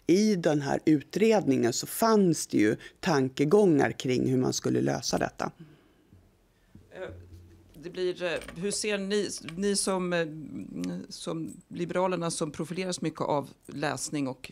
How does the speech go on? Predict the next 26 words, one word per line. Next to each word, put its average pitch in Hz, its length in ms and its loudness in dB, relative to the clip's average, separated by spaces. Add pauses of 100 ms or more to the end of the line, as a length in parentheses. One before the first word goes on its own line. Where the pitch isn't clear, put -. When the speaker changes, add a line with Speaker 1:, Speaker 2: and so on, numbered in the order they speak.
(140)
Speaker 2:
skolan, 139 640 -6 (580)
då 175 160 0
är 170 80 2
det 160 180 2
knappt - 400 -4
tvåhundra 156 440 0
miljoner 160 560 0
då 139 140 -2
nästa 135 540 -4
år 139 300 0
för 127 300 -2
att, - 380 -6
eh, 131 160 0 (460)
främja 139 640 0
läsning. 139 640 0
Hur, 160 300 0
hur 160 160 0
tänker 165 360 0
ni 160 140 2
det 170 220 0
i 156 40 0
förhållande 147 600 -2
till 143 260 -2
andra 156 340 -2
satsningar 131 560 -4
som, 127 340 -6